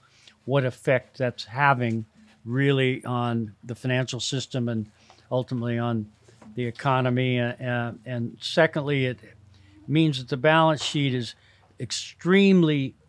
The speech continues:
heavy in bank reserves, which, um, in many cases do not translate into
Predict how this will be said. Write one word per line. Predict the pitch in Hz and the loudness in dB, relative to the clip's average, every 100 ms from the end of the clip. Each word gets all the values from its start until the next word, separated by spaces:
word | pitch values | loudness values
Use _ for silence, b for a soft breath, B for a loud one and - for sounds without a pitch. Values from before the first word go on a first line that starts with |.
| _ _ | _ _
heavy | - 151 156 143 143 135 | -6 2 4 4 0 -2
in | 123 - 131 120 117 107 | -6 -4 -2 0 -2 -6
bank | 120 143 147 143 - | -2 2 2 -2 -6
reserves, | 139 123 143 143 143 139 135 - | -4 -2 0 2 0 -2 -6 -10
which, | 117 120 117 - - b b b b b b b _ | -6 -4 -4 -8 -12 b b b b b b b _
um, | 127 123 120 120 117 - _ _ _ - - 110 - | -4 0 0 -2 -6 -12 _ _ _ -20 -20 -20 -18
in | 123 120 120 123 | -10 -4 -2 -4
many | - 123 131 147 139 | -4 -4 0 0 0
cases | - 143 131 127 110 - | -2 -2 -2 -6 -10 -8
do | 113 | -4
not | 117 131 143 - | -2 0 -2 -4
translate | - 143 131 131 131 131 127 - | -4 -2 -2 -4 -6 -4 -6 -6
into | 123 123 117 - 135 113 | -6 -6 -6 -6 -4 -4